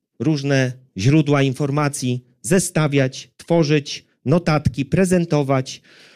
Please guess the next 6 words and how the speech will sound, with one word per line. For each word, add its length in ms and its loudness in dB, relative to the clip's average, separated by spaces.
pokazywać, 840 2
czy 140 2
zna 240 2
mnemotechniki, 1000 -2
czy 200 -6
zna 360 -2